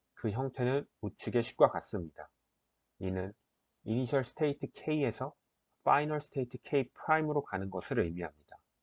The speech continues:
이 식에서 F로 주어지는 폼 팩터는 모멘텀 변화량에 해당하는 Q 값을 포함하고 있고 이것을 좌측 그림과 같이 주어지는 모든 서브 밴드들의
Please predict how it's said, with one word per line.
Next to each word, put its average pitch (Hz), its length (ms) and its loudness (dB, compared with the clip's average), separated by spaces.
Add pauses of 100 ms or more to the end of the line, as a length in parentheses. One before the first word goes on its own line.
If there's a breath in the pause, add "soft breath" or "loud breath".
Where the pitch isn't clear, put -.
(640)
이 104 120 0
식에서 139 580 -2 (220)
F로 127 320 0
주어지는 101 560 0
폼 143 160 0
팩터는 98 480 -4 (540)
모멘텀 117 400 0
변화량에 113 460 -2
해당하는 123 480 -4
Q - 160 -4
값을 135 400 2
포함하고 139 460 0
있고 98 320 -4 (600)
이것을 107 380 -2
좌측 - 480 -2
그림과 98 340 0
같이 120 420 -6 (520)
주어지는 117 540 2
모든 101 340 -2
서브 139 320 2
밴드들의 110 560 -4